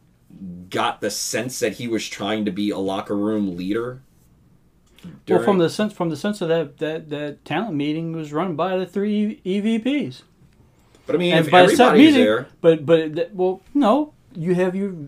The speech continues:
Speaker 2: if, just like you talking about your bosses, your bosses are there, and from what fucking,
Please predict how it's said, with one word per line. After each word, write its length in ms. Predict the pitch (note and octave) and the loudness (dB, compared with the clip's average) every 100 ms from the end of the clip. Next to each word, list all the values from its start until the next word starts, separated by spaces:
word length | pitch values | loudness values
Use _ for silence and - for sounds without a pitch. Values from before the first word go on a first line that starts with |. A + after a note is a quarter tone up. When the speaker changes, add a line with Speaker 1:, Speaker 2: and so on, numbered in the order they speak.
| D#3 E3+ E3 | -14 -16 -8
Speaker 2:
if, 320 | F3 D3+ C3+ C3+ | -2 -2 -4 -12
just 240 | D3 C3 | -8 -2
like 160 | D#3 D3 | -2 -2
you 120 | D3 | -6
talking 280 | D3+ D3 D3 | 0 0 0
about 180 | D3+ | -2
your 120 | D3+ D3 | -2 0
bosses, 560 | F3 G#3 - D#3+ G#3 - _ _ - | 2 2 -2 -6 -8 -14 _ _ -6
your 140 | C#3 | -2
bosses 480 | C3 D3 C4 C4+ G#3 | 2 4 4 2 -2
are 120 | D3 | 0
there, 260 | B2+ C3+ G#3 | 0 0 -2
and 240 | D3 D3 | -4 -4
from 260 | - D3+ C3 | -2 -4 -4
what 300 | B2+ D3+ - | -4 -4 -2
fucking, 680 | - G3+ - F#3 F3+ F3 | -4 -4 -4 -4 -4 -6